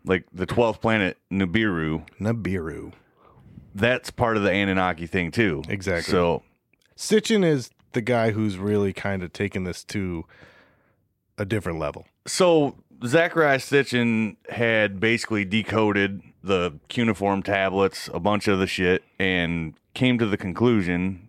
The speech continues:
Speaker 1: that there's a twelfth planet in our solar system that has a super wonky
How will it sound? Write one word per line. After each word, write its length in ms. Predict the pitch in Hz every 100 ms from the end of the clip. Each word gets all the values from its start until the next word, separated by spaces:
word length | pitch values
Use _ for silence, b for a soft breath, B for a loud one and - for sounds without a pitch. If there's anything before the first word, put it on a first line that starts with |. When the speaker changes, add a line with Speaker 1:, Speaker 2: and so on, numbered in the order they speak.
| _
Speaker 1:
that 460 | 82 90 85 80 - _ _ b b b b b b b -
there's 180 | 110 101
a 80 | 92
twelfth 380 | - 120 123
planet 400 | 113 110 107 107 -
in 140 | 101
our 120 | 98
solar 320 | 95 101 95 87
system 500 | 90 - 90 90 87
that 160 | 82
has 220 | 95 90 80
a 160 | 78
super 480 | - - 123 117 101
wonky 640 | 87 98 101 104 92 92